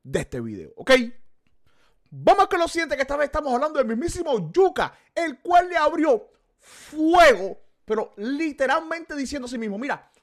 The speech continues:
fuego a Alexander Otaola, y intentando abrirle los ojos a muchos de sus seguidores.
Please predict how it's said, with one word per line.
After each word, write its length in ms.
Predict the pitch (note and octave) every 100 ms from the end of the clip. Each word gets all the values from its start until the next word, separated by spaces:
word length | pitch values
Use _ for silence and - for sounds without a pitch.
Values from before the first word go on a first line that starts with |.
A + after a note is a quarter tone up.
| _ _
fuego 1500 | _ - C4+ C4 - _ C4+ C#4+ - E3+ D3 B3 A3 C#3+ _ _ _ -
a 200 | A3 G#3+
Alexander 1040 | G3 F3+ E3+ - D4+ C#4+ B3+ C4 - _ _ _
Otaola, 720 | G3+ F#3+ D#3 E3 D3+ A2 - _ _ _
y 240 | C#4 C#4+ C#4
intentando 960 | C#4 A#3+ D4 D4 B3 D#4+ D#4+ D4 C4+
abrirle 600 | C4+ B3+ C4 D4 D4+ D4 C#4+
los 260 | C4 C4
ojos 340 | C#4 C4+ B3+ -
a 140 | G3
muchos 440 | G3+ C#4+ D#4+ - G#3
de 160 | G#3
sus 200 | - A#3
seguidores. 640 | D#4 C#4 B3 D4+ A3+ E3+